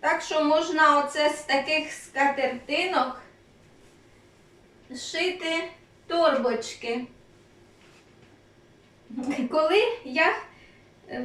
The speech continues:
в двадцятому році якось я купила, така непогана була торбочка в А Т Б, і вона не дешево була, тоді дев'ятнадцять, здається, майже двадцять гривень, якщо я не помиляюсь. Ну і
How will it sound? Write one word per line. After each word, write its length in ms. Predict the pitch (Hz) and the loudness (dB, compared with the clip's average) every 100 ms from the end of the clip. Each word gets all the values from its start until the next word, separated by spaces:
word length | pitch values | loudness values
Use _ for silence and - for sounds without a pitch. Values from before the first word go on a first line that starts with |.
| 247 226 | -10 -12
в 40 | |
двадцятому 760 | 226 302 - - 349 320 311 | -2 2 4 4 4 2 2
році 280 | 320 403 359 | 2 2 0
якось 460 | 285 285 285 294 311 | 4 4 4 2 4
я 140 | 294 | 2
купила, 580 | 294 294 302 320 311 277 | 2 -4 -2 2 4 4
така 320 | 285 285 302 | 2 4 4
непогана 720 | 285 - 453 466 440 349 269 | 4 0 0 2 4 4 2
була 320 | 240 247 254 247 | 0 0 4 4
торбочка 680 | 269 294 254 262 - 262 | 4 2 2 -2 0 0
в 80 | 254 | 2
А 60 | 254 | 2
Т 160 | 269 | 0
Б, 300 | 254 285 339 | -2 4 4
і 80 | 285 | 4
вона 360 | 247 254 285 277 | 0 4 4 4
не 80 | 269 | -2
дешево 600 | 240 302 339 339 294 254 | 2 4 4 0 -2 -2
була, 300 | 240 247 247 | -2 0 0
тоді 320 | 247 254 240 220 | 0 -4 -6 -6
дев'ятнадцять, 1000 | 269 262 277 285 285 302 294 269 247 - - - - - | -6 -2 -2 0 2 2 2 -4 -4 -6 -20 -20 -20 -18
здається, 880 | 220 226 254 262 269 247 - 254 247 - - - | -8 2 2 4 -2 -2 0 2 2 -2 -14 -10
майже 400 | 254 339 339 311 | 0 4 4 2
двадцять 560 | 254 302 294 311 262 247 | 2 4 4 2 0 0
гривень, 520 | 285 359 226 233 247 | 0 0 -2 -2 0
якщо 360 | 254 254 - 277 | 0 -4 -6 0
я 240 | 262 247 | 2 2
не 100 | 240 | 0
помиляюсь. 960 | 247 247 240 240 277 320 - 226 240 - - - - - - - | -4 -4 0 2 4 4 2 0 -2 -10 -20 -18 -16 -16 -18 -14
Ну 320 | 254 370 480 | -2 0 4
і 500 | 370 330 302 277 202 | 2 2 0 0 -2